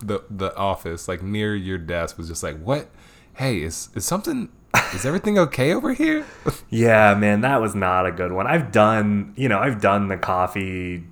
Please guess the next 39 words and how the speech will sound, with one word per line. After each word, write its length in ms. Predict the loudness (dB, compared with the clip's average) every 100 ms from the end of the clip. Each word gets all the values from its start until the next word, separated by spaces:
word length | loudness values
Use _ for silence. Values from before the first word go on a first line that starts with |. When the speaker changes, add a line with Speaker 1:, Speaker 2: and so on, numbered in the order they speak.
| -10
Speaker 2:
blueberry 840 | -4 -2 0 0 0 -2 -4 -8 -12 -6
type 320 | 0 0 -2
flavors 420 | -6 -4 -4 -6
before. 520 | -8 -10 -4 -4 -4 -8 -16 -2
Like, 160 | 2 4
I 140 | 4
love, 880 | 2 0 0 2 2 2 0 -6 -12 -18 -20 _
love, 560 | -4 0 2 2 0 -6 -12 -12 -10
love 1200 | -8 -4 -2 0 2 2 4 4 2 -2 -8 -6
Morning 440 | -2 0 0 -4
Glory 520 | -4 -2 0 0 -2 -4
with 220 | -6 -6
blueberry 420 | -6 -4 -4 -4
and 60 | -6
vanilla. 400 | -8 -10 -12 -16 -20 -20 -14
It's 160 | -6
so 380 | -2 2 4 4
good 260 | 2 0 0
to 60 |
me. 160 | -6 -12 -18 -20 -20 -20 -20 -20 -12
But 180 | -10 -6
for 100 | -2
some 400 | 0 0 0 2
reason, 480 | 2 2 2 2 2
whatever's 440 | 2 2 2 0
in 140 | -2 -2
Speaker 1:
That 80 | 0
Speaker 2:
Barista's 160 | 4
Speaker 1:
sounds 300 | 4 4 0
Speaker 2:
Choice 140 | -4 -2
Speaker 1:
disgusting. 920 | 2 2 0 0 0 2 0 0 4
Speaker 2:
Oh, 40 |
I 440 | 6 8 8 6 4
love 340 | 4 2 2
it, 120 | 0
man. 260 | -6 -8 -4
It's, 240 | -4 -4
it's, 260 | -2 0 2
Speaker 1:
That 320 | 2 0 -2